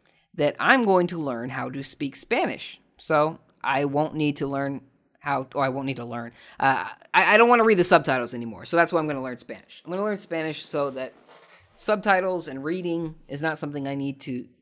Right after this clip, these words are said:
do while I'm watching T V. Sounds, uh, sounds fair enough, right?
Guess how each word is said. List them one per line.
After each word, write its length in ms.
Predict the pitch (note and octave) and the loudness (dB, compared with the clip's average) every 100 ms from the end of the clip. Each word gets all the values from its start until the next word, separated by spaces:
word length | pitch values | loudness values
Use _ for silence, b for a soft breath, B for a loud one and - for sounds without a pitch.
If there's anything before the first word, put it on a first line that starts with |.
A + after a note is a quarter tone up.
| _ _ | _ _
do 400 | G#3 G3 B2+ A#2 | 4 4 4 0
while 180 | - C3 | -4 -6
I'm 100 | C3 | -4
watching 320 | C3+ B2+ B2 | -4 -6 -8
T 160 | A#2+ B2+ | -12 -12
V. 200 | A2+ F#2+ _ _ _ - - - - _ _ _ _ _ _ | -12 -18 _ _ _ -18 -16 -16 -20 _ _ _ _ _ _
Sounds, 360 | - G3 E3 D3 | 0 2 2 0
uh, 200 | C3 B2 _ _ _ | -4 -6 _ _ _
sounds 520 | - G#3+ D3+ C3+ - - - | -8 -6 -6 -8 -14 -16 -8
fair 200 | - D3+ | -2 -2
enough, 220 | B2 B2+ | -2 -4
right? 200 | F#3+ A3+ | -2 -2